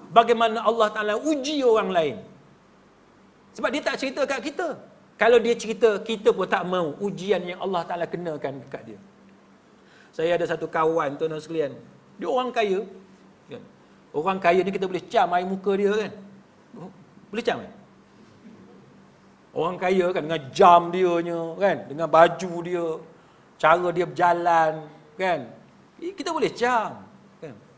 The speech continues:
Macam Datuk Tan Sri lah boleh cam, kan? Oh, kalau Datuk ni, oh, gaya Datuk tu ada. Tapi ada suatu hamba Allah, minta maaf lah, bukan nak hina orang.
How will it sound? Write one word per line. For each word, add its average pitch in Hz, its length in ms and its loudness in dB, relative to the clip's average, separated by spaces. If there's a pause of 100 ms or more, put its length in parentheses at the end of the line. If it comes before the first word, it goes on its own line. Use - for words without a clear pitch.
(840)
Macam 190 340 -4 (140)
Datuk 208 480 2
Tan 202 220 0
Sri 214 240 -2
lah 196 100 4
boleh 190 240 0
cam, 240 240 2
kan? 214 180 -6 (720)
Oh, 107 280 -14 (180)
kalau 185 160 0
Datuk 202 400 2
ni, 226 100 -2
oh, 127 120 -6
gaya 185 360 6
Datuk 220 320 -4
tu 240 80 4
ada. 285 360 -2 (920)
Tapi 196 240 -2
ada 254 80 0
suatu 240 320 2
hamba 240 320 4
Allah, 208 380 4
minta 175 180 -2
maaf 175 240 0
lah, 165 100 -2
bukan 175 220 -2
nak 180 80 -8
hina 175 220 -4
orang. 190 340 -2